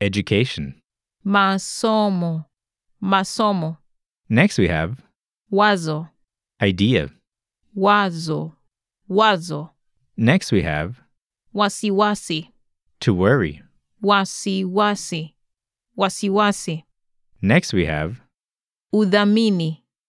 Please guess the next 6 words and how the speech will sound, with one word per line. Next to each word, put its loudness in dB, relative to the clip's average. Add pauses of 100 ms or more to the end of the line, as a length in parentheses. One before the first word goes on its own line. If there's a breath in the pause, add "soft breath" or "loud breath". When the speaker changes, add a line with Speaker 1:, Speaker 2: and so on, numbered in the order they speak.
(300)
Speaker 1:
scholarship. -2 (460)
Speaker 2:
Udhamini. 2 (880)
Udhamini. 2 (520)
Speaker 1:
Next 2
we 0
have -6